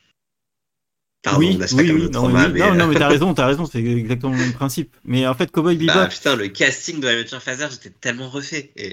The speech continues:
Speaker 1: et
Speaker 2: Ah ouais,
Speaker 1: pour
Speaker 2: bah
Speaker 1: ça.
Speaker 2: ouais.
Speaker 1: Oh, waouh.
Speaker 2: Ouais, bah, pareil. Mais ouais, Cowboy Bebop, ça avait vraiment une connotation où c'était, c'était un truc qui date de vingt ans. Tout était bien. T'avais juste à mettre des images dessus. C'était facile, putain.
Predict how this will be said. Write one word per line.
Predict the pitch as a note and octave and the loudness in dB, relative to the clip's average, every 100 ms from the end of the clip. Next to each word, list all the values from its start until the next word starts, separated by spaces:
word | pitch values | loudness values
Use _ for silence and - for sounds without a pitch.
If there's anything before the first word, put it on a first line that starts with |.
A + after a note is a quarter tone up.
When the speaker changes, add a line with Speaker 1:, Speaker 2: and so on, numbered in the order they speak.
| - | -14
Speaker 1:
et | - | -14
Speaker 2:
Ah | C3+ | -2
ouais, | C#3+ | -2
Speaker 1:
pour | A2 | 0
Speaker 2:
bah | A2+ | -2
Speaker 1:
ça. | E3+ - _ _ _ _ | -2 -6 _ _ _ _
Speaker 2:
ouais. | - B2 - - _ _ _ _ _ | -10 -10 -12 -18 _ _ _ _ _
Speaker 1:
Oh, | A#2 | -6
waouh. | A2+ - - | -6 -12 -14
Speaker 2:
Ouais, | G#2+ | -14
bah, | G#2 G2 | -12 -12
pareil. | A2 B2 B2+ G#2 G2 - _ _ _ _ - | -4 -4 -4 -8 -14 -20 _ _ _ _ -4
Mais | C3+ B2+ - - | -2 -2 -6 -4
ouais, | C#3 C3+ B2 | 0 0 0
Cowboy | F3 F#3+ | -2 -2
Bebop, | F3+ F3+ | -2 -4
ça | F#3 - | -4 -2
avait | C3+ C3+ | 0 0
vraiment | C3 D#3+ F3 | 0 -4 -4
une | E3 C3+ B2+ B2 - _ _ _ _ _ | -2 -2 -4 -8 -20 _ _ _ _ _
connotation | - C#3 C#3 F#3 | -10 -8 -8 -6
où | D3+ A#2+ | -6 -6
c'était, | A2+ - A#2 A#2+ A2+ A2+ | -6 -10 -6 -4 -4 -6
c'était | - - - | -10 -12 -6
un | A#2+ | -4
truc | B2 D3+ | -2 -6
qui | B2 - B2+ A#2 | -8 -12 -12 -4
date | C3+ C3 A#2+ | -2 -2 -6
de | A#2 A2+ | -6 -4
vingt | A2+ C3+ F3+ | -2 -2 -2
ans. | F3+ E3+ E3+ _ _ _ _ | -4 -4 -8 _ _ _ _
Tout | C3 B2+ | -8 -6
était | A#2+ | -6
bien. | G#2+ G#2 E3 E3+ D#3+ _ | -8 -6 -6 -6 -12 _
T'avais | B2 A2 | -6 -4
juste | A#2 C3+ | -4 -4
à | C3 | -2
mettre | A#2 | -2
des | G#2+ A2 A#2 | -2 -4 -2
images | D#3+ E3 C#3+ | -2 -2 -2
dessus. | C#3+ - F3 D#3+ _ _ | -6 -6 -8 -10 _ _
C'était | - - _ - | -20 -20 _ -8
facile, | E3 - - C3+ A#2 _ - | -4 -2 -2 -4 -4 _ -12
putain. | D3 D#3 C3+ | -4 -2 -4